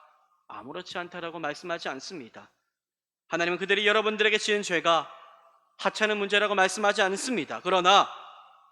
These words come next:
그렇게 아프고 그렇게 괴로울지라도 너희가 용서하라고 말씀하십니다. "용서함으로 인해서 너에게 주어지는 은혜가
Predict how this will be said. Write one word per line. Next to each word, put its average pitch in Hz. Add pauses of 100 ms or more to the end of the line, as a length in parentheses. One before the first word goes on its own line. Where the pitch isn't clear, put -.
(800)
그렇게 190
아프고 208
그렇게 226
괴로울지라도 185 (1160)
너희가 123 (500)
용서하라고 143
말씀하십니다. - (560)
"용서함으로 180
인해서 151 (640)
너에게 120
주어지는 151
은혜가 160